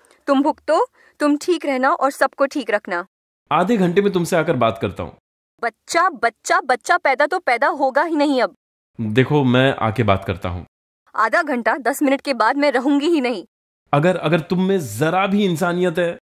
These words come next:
Speaker 1: मैं बहुत देर से फोन पे ट्राई कर रही थी, रात को भी।
Speaker 2: हाफ एन आवर में आ रहा हूँ।
Speaker 1: नहीं राहुल, it's over।
Speaker 2: इंसानियत अगर है तो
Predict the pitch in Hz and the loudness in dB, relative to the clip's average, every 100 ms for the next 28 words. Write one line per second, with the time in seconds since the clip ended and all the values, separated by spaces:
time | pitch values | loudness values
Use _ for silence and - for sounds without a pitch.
0 | _ _ _ 226 226 214 220 233 226 240 | _ _ _ -4 -2 0 0 -2 -2 -4
1 | 247 - 226 226 233 262 208 220 220 202 | -4 -2 -4 -2 -2 0 0 0 -4 -4
2 | 202 233 - 311 196 190 269 - 254 220 | -8 -10 -4 -4 0 2 2 0 -2 -2
3 | 190 - _ _ _ _ 185 226 247 240 | -12 -14 _ _ _ _ -4 -2 0 0
4 | 233 233 175 240 269 220 127 95 - _ | 0 0 0 0 0 0 -2 -6 -12 _
5 | _ _ 240 247 285 262 233 247 240 226 | _ _ -2 0 2 0 0 -2 0 -4
6 | - 214 185 - _ _ _ _ 185 175 | 0 0 0 -2 _ _ _ _ -2 0
7 | 190 185 220 202 214 175 196 226 | 0 0 0 2 0 2 0 0